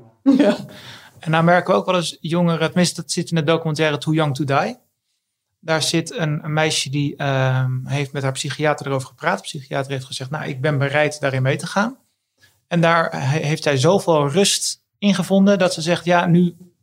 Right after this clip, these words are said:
Speaker 2: Hoeft
Speaker 3: eigenlijk
Speaker 2: niet
Speaker 3: niet meer
Speaker 2: meer.
Speaker 3: op korte termijn, bij wijze van spreken."
Speaker 2: Oh, wat fijn dat je dat nog even opmerkt, want die ervaring hebben wij ook.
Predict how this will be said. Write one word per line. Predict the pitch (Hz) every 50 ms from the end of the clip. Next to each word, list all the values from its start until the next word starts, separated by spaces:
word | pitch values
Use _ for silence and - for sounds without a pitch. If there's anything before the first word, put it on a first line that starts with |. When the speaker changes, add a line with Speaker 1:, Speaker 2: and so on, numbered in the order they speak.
| _ _ _ _ _ _ -
Speaker 2:
Hoeft | 127 175 202 190
Speaker 3:
eigenlijk | 165 160 156 147 143
Speaker 2:
niet | 156 151 151
Speaker 3:
niet |
meer | 147 135 135
Speaker 2:
meer. | 151 156 156
Speaker 3:
op | -
korte | - 151 - 147
termijn, | 131 - 143 139 135 127 127
bij | 127 127
wijze | 127 127 123 -
van | - -
spreken." | - 127 120 - - 131 - _ _ _ _ _ _ _ _ _ _ _ -
Speaker 2:
Oh, | 226 214
wat | 226 220 220
fijn | - 269 262 254 247 233
dat | 220 208 208 -
je | 196
dat | 185 196 196 -
nog | 196 175 170
even | 196 190 175 170 170 - - - - - _ _ _ _
opmerkt, | - 262 262 262 202 156 156 170 - -
want | - 190 180 180 180 - - - - - - _ _
die | - 170 208 233 254 247
ervaring | 190 175 - 208 208 214 208 190 180 175 165
hebben | 208 196 180 165
wij | 165 160 151 147 165 190
ook. | 185 180 160 - - -